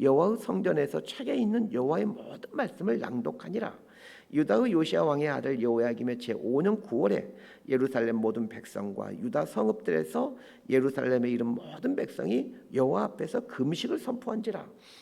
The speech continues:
바룩이 여호와의 성전 위 뜰, 곧 여호와의 성전에 있는 샘은 어기 곁에 있는 사반의 아들 서기관 그마라의 방에서 그 책에 기록된 예레미야의 말을 모든 백성에게 낭독하니라.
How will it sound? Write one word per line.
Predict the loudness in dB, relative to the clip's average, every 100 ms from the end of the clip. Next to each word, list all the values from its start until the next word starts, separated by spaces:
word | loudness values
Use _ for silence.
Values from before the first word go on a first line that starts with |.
| -20
바룩이 | -6 -2 0 0 0
여호와의 | 2 2 0
성전 | -2 -2 0 2 0
위 | 0 -2 -4
뜰, | 0 0 0
곧 | -2 -2 2
여호와의 | 2 4 0
성전에 | 0 0 2 2 2
있는 | 2 2 0 -4 -16
샘은 | -12 -2 2 2 0 -8 -18 -2
어기 | 0 2 0
곁에 | -2 -2 0
있는 | 0 0
사반의 | -2 -6 -4 -2 0
아들 | 0 0 -2 -2 -12
서기관 | -16 -4 0 0 0 -4 -8 -20 -12
그마라의 | -2 0 2 2 -2
방에서 | -2 -2 -2 0 -2 -4 -16 -4
그 | -2 -2
책에 | -6 -10 -2 0
기록된 | 0 -4 -2 -2 0
예레미야의 | 2 2 2 2 2
말을 | 0 0 4 4 4 -6 -18 -12
모든 | -8 -6 -4 -4 -2
백성에게 | -4 -4 -4 -2 -2 -2 -4 -14 -18
낭독하니라. | -14 -10 -8 -8 -10 -12 -16 -16 -18